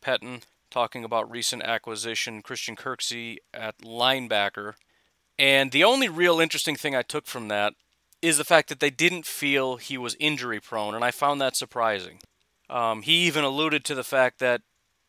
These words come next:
it was a little bit surprising considering how much time he missed, but they didn't feel that he was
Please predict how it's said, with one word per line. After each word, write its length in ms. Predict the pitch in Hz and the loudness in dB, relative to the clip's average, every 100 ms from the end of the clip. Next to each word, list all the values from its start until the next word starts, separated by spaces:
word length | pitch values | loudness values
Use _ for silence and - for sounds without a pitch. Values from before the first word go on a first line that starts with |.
| - | -4
it 100 | 143 | -2
was 220 | 139 127 | 0 0
a 40 | |
little 140 | 143 143 | 2 0
bit 120 | 135 | 0
surprising 460 | 131 139 131 127 | -2 2 2 0
considering 420 | 117 120 143 135 117 | -4 -4 -4 -4 -4
how 100 | 127 | -4
much 240 | 117 - | -6 -8
time 320 | - 165 160 | 0 2 2
he 140 | 143 147 | 0 -4
missed, 320 | 147 143 - | 0 -2 -2
but 120 | 143 | -4
they 120 | 135 | -2
didn't 260 | 135 151 139 | 0 -2 -4
feel 380 | - 139 131 127 | -4 -2 -2 -2
that 260 | 117 117 | -2 -2
he 120 | 123 | -4
was 360 | 131 120 104 - | -10 -8 -8 -10